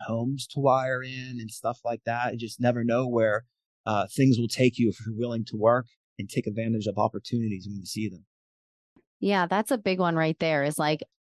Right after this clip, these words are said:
Speaker 2: opening yourself up to
Speaker 1: Yeah.
Speaker 2: opportunity. Because if you close yourself to opportunity, like, so many things can pass by you and you are missing out.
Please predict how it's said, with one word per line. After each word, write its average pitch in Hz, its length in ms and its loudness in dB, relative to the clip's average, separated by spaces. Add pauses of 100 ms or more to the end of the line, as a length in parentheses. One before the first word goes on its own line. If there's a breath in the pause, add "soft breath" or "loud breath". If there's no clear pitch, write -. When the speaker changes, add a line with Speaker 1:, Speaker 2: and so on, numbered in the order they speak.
(140)
Speaker 2:
opening 190 480 4
yourself 170 420 4
up 165 140 4
to 190 60 6
Speaker 1:
Yeah. 165 80 4
Speaker 2:
opportunity. 156 840 4
Because 202 320 6
if 247 120 4
you 311 100 6
close 247 340 4
yourself 214 300 0
to 185 80 0
opportunity, 196 640 4
like, 175 160 4
so 240 180 2
many 262 160 6
things 190 260 0
can 180 120 -2
pass 160 240 -4
by 165 220 0
you 147 220 0
and 151 160 2
you 156 340 4
are 156 120 8
missing 165 380 4
out. 160 420 2